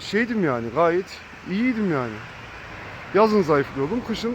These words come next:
şey yapıyordum. Nasıl zayıflamayacaksın? Altmış bin adım, elli bin adım böyle yirmi beş otuz kilometre yol yürümek, bir de normal düz yolda değil, dağda yani. Kolay mı yani?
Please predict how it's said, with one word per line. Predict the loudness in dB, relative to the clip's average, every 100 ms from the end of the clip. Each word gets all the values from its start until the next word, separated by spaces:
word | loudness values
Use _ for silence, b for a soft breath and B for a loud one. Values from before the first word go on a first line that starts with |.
| -4
şey | 2 2
yapıyordum. | 2 -2 2
Nasıl | 0 2
zayıflamayacaksın? | 2 2 2 0 0 0 0
Altmış | -2 -6 -4
bin | 0
adım, | 0 0
elli | 0 -2 0
bin |
adım | 0 0 0
böyle | 2 0 -2 B B B B -12 -4
yirmi | 0 0
beş | 0
otuz | -4 -6
kilometre | 0 2 2 2
yol | 4 4
yürümek, | 2 0 -2
bir | 0
de | 2
normal | 2 2 0
düz | -2 2
yolda | 2 2
değil, | 0 0 2
dağda | 4 6 4
yani. | 2 -2 -10 -20 -20 -20 -20 -20 -20 -20 -20 -20 -20 -20 -20 -20 -20 -20 -20 -20 -20 -20 -20 -20 -20 -4
Kolay | 4 4 4
mı | 0
yani? | -2